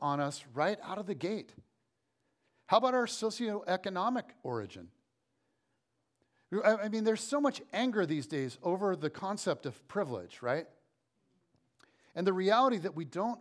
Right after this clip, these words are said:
all start from the same place. And of course, we want to mitigate against that as much as possible. We want to give as many people as possible as much opportunity as we can. We want to advocate for equality and for opportunity.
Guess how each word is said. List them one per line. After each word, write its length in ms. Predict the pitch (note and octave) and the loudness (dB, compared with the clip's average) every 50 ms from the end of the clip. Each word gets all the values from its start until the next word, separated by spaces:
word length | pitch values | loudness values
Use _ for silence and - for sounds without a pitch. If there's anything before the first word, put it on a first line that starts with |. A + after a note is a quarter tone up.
| - | -6
all 220 | - E3 F#3 G3 G3+ | -2 0 0 0 0
start 480 | - - - - E3+ D3+ D#3+ F3+ - | -2 -6 -6 0 2 2 2 0 -2
from 140 | - E3+ E3+ | -8 -8 -8
the 80 | D#3+ D#3 | -6 -6
same 300 | - - D#3 C#3 D3+ D3+ | -6 -6 -6 -6 -6 -8
place. 460 | - - D#4 D#4 - G2 - - - _ - | -8 -8 -6 -6 -6 -6 -8 -12 -12 _ -4
And 140 | F3+ G3 | -2 -2
of 120 | G3+ - - | -2 -2 -2
course, 320 | - G#3+ A3 A3 G#3+ - - - - - - _ | 0 2 2 2 0 -4 -10 -16 -20 -20 -16 _
we 160 | E3+ G#3+ C#4 | 0 2 2
want 240 | C#4+ B3+ C4 C4 C4 | 4 6 4 6 6
to 80 | B3 | 4
mitigate 560 | G3+ F3 F3 G3 A3+ A#3+ A3 E3+ F3+ F#3 F3+ F#3 | 2 2 0 0 0 0 0 0 0 0 0 0
against 380 | E3+ D3 F#3 A3 A3+ - - | -2 -2 -2 -2 -2 -2 0
that 160 | - F3 D#3 | 2 0 2
as 180 | - D3 D3 D3 | 0 -4 -6 -4
much 320 | D#3 D#3+ F3 F#3 - - - - | -2 0 0 -2 -2 -8 -8 -8
as 120 | E3 D3+ | -8 -8
possible. 460 | - - E3 F#3 G#3 - G3 C#3+ C3+ | -2 0 0 0 0 -2 -6 -4 -4
We 120 | B2+ C#3 E3+ | -4 -4 0
want 180 | G3+ A3 G3 | 2 2 2
to 40 | F#3 | 4
give 160 | C#3+ F3+ E3+ | 0 0 -2
as 140 | D#3+ B2+ C3 | -2 -6 -4
many 260 | D#3 E3 G3 A#3 A3+ | -2 0 0 0 -2
people 300 | - - G#3+ G#3 G3 F#3 | -2 -4 -8 -4 -2 -2
as 80 | D#3+ D3+ | -2 -2
possible 540 | - - E3+ F3+ G3+ - G3+ D#3 C3+ A#2+ - - - - | 0 2 2 2 2 0 -4 -6 -6 -6 -6 -10 -12 -4
as 180 | - E3 C#3+ C#3 | -4 -4 -4 2
much 220 | D#3+ F#3 F#3+ - - - | 2 2 2 2 -2 2
opportunity 760 | E3+ F#3 F#3+ F#3+ F#3 - - - G3 G#3+ G#3 F#3 E3 D#3 C#3+ - - - - - _ - | 2 2 2 0 -4 -6 -4 -6 -4 -2 -2 0 0 -2 -2 -4 -10 -20 -20 -10 _ 2
as 160 | E3 F3 C#3 | 2 2 2
we 100 | F3 E3+ | -2 -6
can. 320 | D#3 - - G3 A3+ G3+ | -6 -4 -2 0 2 2
We 80 | E3 E3 | 2 2
want 200 | E3 F3 F3+ D#3+ | 2 2 2 2
to 100 | - - | 2 4
advocate 520 | E3 G3+ B3+ A#3+ G#3+ A3 - - C3+ A#2 | 6 6 6 6 4 -4 -2 -2 -8 -6
for 140 | - - D3 | -6 -6 -6
equality 520 | C3 - - E3 F#3+ G#3 A3+ A#3+ A3+ F#3 D#3 | -6 -6 -4 0 4 4 6 6 4 4 2
and 100 | C3+ - | -2 -2
for 120 | D3+ D3 | 2 4
opportunity. 680 | D3+ E3+ F3+ - D3 - - A3 B3+ B3 D#3+ C#3+ A#2+ | 4 4 4 2 -6 -8 -6 -4 -4 -2 -2 -4 -6